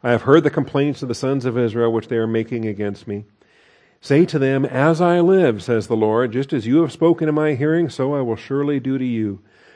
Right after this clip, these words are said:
Your corpses will fall in this wilderness."'" So Moses had his answer already privately. Now he's getting the script. He's getting the message that he has to go and speak to the people.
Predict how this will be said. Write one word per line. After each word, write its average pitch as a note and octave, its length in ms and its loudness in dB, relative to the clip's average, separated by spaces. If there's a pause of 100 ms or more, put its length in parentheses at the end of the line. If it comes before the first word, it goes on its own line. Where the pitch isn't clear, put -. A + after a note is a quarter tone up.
(120)
Your A#2+ 140 0
corpses C3 600 2
will A#2 120 -2
fall C3+ 420 0
in B2+ 100 0
this C3+ 220 -2
wilderness."'" A2 680 -4 (340)
So B2+ 220 -2 (200)
Moses D3 360 2
had D#3 200 0
his D3+ 120 2
answer D#3 320 0
already C#3+ 280 2
privately. C3 600 0
Now B2+ 320 0
he's C#3 160 -2
getting C3+ 280 0
the A#2 100 -2
script. - 400 -4
He's G#2 140 -10
getting A2+ 220 -4
the A2+ 80 -2
message A2+ 540 -2
that A2 120 -6
he A2 100 -4
has A2+ 180 -4
to A2+ 100 -10
go A2 220 -4
and G#2 100 -8
speak A2+ 420 -10 (400)
to A2+ 120 -4
the G#2+ 100 -4
people. G#2+ 480 -6